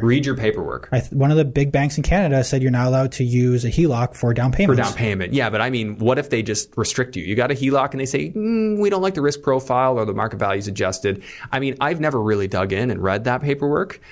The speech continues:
Speaker 1: but I'd be willing to bet, especially with the unsecured, no question, they could just shut you
Speaker 2: Hundred percent.
Speaker 1: down. They
Speaker 2: Yeah.
Speaker 1: could just shut you down if they felt like it. Um, I feel wanted to have, like, I wanna have cash. So, so this is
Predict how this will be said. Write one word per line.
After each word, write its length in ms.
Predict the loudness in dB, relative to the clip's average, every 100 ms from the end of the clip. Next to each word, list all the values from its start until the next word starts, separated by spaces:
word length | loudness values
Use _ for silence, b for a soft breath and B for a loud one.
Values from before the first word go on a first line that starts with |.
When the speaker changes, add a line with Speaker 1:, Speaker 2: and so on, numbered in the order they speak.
| B
Speaker 1:
but 160 | 0 2
I'd 140 | 2
be 60 | 0
willing 300 | 2 2 2
to 60 |
bet, 200 | 0 -2
especially 480 | -2 -4 -2 -2 0
with 120 | -2
the 120 | 0 -2
unsecured, 500 | -2 -4 -4 -4 -2
no 140 | -2
question, 420 | 0 -4 -4 -4
they 100 | -4
could 140 | -4 -4
just 140 | -2
shut 60 | 0
you 60 |
Speaker 2:
Hundred 60 | -2 -4
percent. 20 | -6
Speaker 1:
down. 280 | -8 -8 -8
They 80 | -2
Speaker 2:
Yeah. 60 | 0
Speaker 1:
could 80 | 0
just 140 | -2
shut 200 | -4 -4
you 60 | -4
down 200 | -4 -4
if 80 | -4
they 80 |
felt 220 | -4 -4 -4
like 220 | -6 -6
it. 160 | -6 B B B
Um, 320 | -2 -2 -2 -8 -14 _ -20 -16 -8
I 100 | -6
feel 220 | -2 0
wanted 300 | 2 0 0
to 80 | 0
have, 200 | -2 -4 -4
like, 140 | -2
I 40 | 0
wanna 180 | 0
have 100 | -2
cash. 360 | -2 -4 -4 -2
So, 200 | -2 -2 B B
so 120 | 0 2
this 180 | 2
is 180 | 0 -4